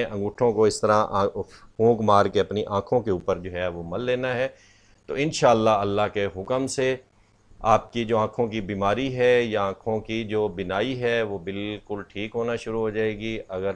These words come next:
प्लस आप इसको किसी पानी पर जो है दम करके वो आप पी लें तो उससे भी काफ़ी अफाका होगा।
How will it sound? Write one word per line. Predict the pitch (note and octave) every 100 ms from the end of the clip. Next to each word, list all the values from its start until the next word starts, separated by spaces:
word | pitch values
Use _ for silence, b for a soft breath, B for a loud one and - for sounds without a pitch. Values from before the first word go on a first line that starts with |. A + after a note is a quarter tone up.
| -
प्लस | G2 G2+ -
आप | G2 G2+ G2
इसको | - - G#2+ A2+ b b b _
किसी | - - C#3
पानी | B2 B2+ D3
पर | D3 C#3 A#2
जो | B2+
है | A#2+ B2+ A#2+ F#2
दम | C3 C#3+
करके | B2 A2 A2+ A2+ G#2+
वो | G#2+ A2+
आप | G#2+ G#2 -
पी | G#2
लें | G#2+ G#2
तो | G2+ G2
उससे | F#2+ - G2+
भी | F#2+ G2+ - _
काफ़ी | F#2 - A2+ -
अफाका | F#2 D2+ - D2
होगा। | D2+ C#2+ -